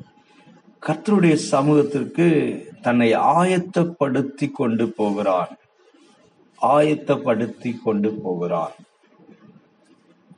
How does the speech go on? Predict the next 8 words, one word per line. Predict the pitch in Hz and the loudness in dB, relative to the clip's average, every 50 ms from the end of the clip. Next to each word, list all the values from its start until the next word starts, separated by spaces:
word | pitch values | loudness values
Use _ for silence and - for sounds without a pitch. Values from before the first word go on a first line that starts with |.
| _ _ _ _ _ _ _ _ _ _ _ _ _ _ _ | _ _ _ _ _ _ _ _ _ _ _ _ _ _ _
அந்த | - 110 110 107 110 107 | -6 -4 0 2 4 4
வார்த்தையை | 107 117 127 135 131 - - 135 120 113 113 107 101 92 87 78 76 - - | 6 6 4 4 2 -2 -2 0 2 2 2 2 0 0 -4 -6 -10 -12 -16
சற்று | - - - 120 117 113 - 117 | -18 -8 -4 -4 -4 -2 -2 -2
நாம் | 113 110 107 104 101 90 | 0 0 0 0 -2 -4
சிந்திக்க | - - - 123 127 127 127 131 117 | -6 -2 0 2 2 2 2 2 2
வேண்டிய | 113 113 113 110 107 110 107 107 101 92 87 87 - - _ _ _ - - - _ _ _ | 4 2 2 2 2 4 4 4 2 0 -2 -4 -8 -16 _ _ _ -20 -20 -20 _ _ _
ஒரு | 110 101 101 101 | -2 0 2 2
வார்த்தை. | 98 92 92 92 90 - - - - - - | 2 2 2 0 0 -4 -10 -10 -12 -12 -14